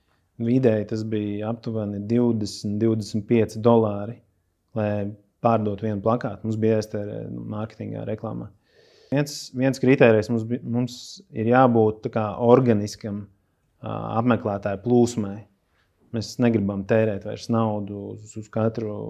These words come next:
apmeklētāju, nu, uz katru po-, potenciālu pircēju. Un otrs tāds galvenais bija,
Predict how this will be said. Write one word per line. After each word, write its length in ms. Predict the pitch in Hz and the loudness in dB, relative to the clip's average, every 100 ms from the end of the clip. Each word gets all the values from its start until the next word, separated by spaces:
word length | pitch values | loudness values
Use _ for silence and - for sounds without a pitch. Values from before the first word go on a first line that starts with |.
| 113 | -8
apmeklētāju, 1040 | 113 110 110 101 104 104 113 110 117 117 117 | -6 -6 -6 -8 -10 -8 -8 -8 -10 -12 -12
nu, 220 | 120 117 117 | -12 -12 -12
uz 160 | 113 | -6
katru 240 | - 110 113 | 0 0 -2
po-, 180 | - 123 117 120 113 | -8 -6 -6 -8 -8
potenciālu 580 | - 113 107 104 110 107 | 0 0 0 -2 -6 -4
pircēju. 400 | 120 113 110 107 _ _ | -4 -4 -6 -8 _ _
Un 160 | 127 139 | 6 10
otrs 320 | 151 156 156 | 10 8 6
tāds 160 | 135 117 | 6 6
galvenais 560 | 131 143 135 131 127 | 8 8 8 6 4
bija, 420 | 120 127 123 120 | 4 2 4 6